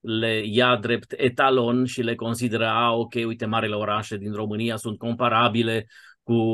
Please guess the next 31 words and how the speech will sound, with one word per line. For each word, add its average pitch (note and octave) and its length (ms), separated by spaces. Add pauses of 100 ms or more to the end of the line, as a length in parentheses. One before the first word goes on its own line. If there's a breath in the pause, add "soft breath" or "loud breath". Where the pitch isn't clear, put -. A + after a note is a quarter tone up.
(260)
marile A#2 320
orașe A2+ 260
din G#2+ 80
Occident, A#2+ 680
viața A#2+ 400
acolo B2 380
este A2 320
comparabilă A#2 680
cu A2+ 120
cea B2 220
occidentală.” G#2 880 (460 soft breath)
Și - 380 (300)
tu, - 380 (140)
cunoscând D3 520
atât D3+ 220
de D3 100
bine C#3+ 200
Bucureștiul, C3 680
eu D3+ 140
cunoscând B2+ 460
bine A2 260
Clujul, D#3 460 (460 loud breath)
cred A#3+ 220
că G#3 80
ar F#3+ 100
fi F#3+ 120
bine G3+ 240
să F#3 140
povestim D#3 460
un D3 100
picuț C3+ 360